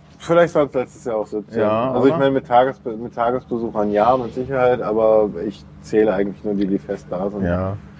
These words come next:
Speaker 1: Aber das
Speaker 2: Wo du,
Speaker 1: ist
Speaker 2: wo du
Speaker 1: so
Speaker 2: dann,
Speaker 1: krank.
Speaker 2: äh, wo du dann nach Leipzig dir eigentlich immer dein motorisiertes Sofa mitbringen musst, weil ansonsten kommst du ja nirgendwo hin.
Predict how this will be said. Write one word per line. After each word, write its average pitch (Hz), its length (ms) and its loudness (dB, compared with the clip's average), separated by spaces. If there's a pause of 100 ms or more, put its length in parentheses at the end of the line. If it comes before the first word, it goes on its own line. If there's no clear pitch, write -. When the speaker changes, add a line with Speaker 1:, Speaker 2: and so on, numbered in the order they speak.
(160)
Speaker 1:
Aber 98 160 -4
das 107 80 -4
Speaker 2:
Wo 117 40 0
du, 127 120 6
Speaker 1:
ist 123 100 0
Speaker 2:
wo 113 60 0
du 123 100 2
Speaker 1:
so - 20 2
Speaker 2:
dann, 110 200 4
Speaker 1:
krank. 101 180 -8 (140)
Speaker 2:
äh, 107 220 -6
wo 113 80 -2
du 123 100 4
dann 110 160 2
nach 107 120 -2
Leipzig 110 480 2
dir 113 200 4
eigentlich 107 320 0
immer 117 180 -2
dein 104 160 2
motorisiertes 110 640 2
Sofa 113 300 0
mitbringen 101 380 -2
musst, 107 180 -2
weil 101 100 0
ansonsten 104 340 -4
kommst 101 200 -6
du 113 60 2
ja - 40 0
nirgendwo 101 320 -6
hin. 90 180 -8